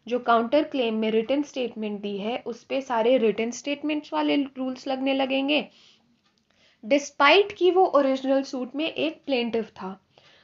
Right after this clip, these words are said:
कोर्ट अब इन दोनों मैटर्स को देखने के बाद अपनी फाइनल जजमेंट पास करेगी। काउंटर क्लेम अगर डिफेंडेंट फाइल करता है और उसके बाद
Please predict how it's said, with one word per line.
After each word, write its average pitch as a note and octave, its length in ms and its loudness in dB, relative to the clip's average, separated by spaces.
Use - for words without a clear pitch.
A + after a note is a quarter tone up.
कोर्ट D4+ 240 6
अब F4 140 6
इन E4 140 4
दोनों C#4+ 260 4
मैटर्स C4+ 440 2
को C#4+ 140 -4
देखने B3+ 360 0
के C#4+ 160 -2
बाद B3 340 2
अपनी C4 260 -4
फाइनल A3+ 360 -2
जजमेंट A#3 480 -4
पास G#3+ 240 -4
करेगी। G3+ 480 -6
काउंटर E4 340 4
क्लेम E4+ 360 0
अगर D4+ 200 4
डिफेंडेंट C#4+ 560 2
फाइल B3+ 240 2
करता G3+ 340 0
है G3+ 240 -2
और A3 220 -2
उसके B3 360 -6
बाद G#3 280 0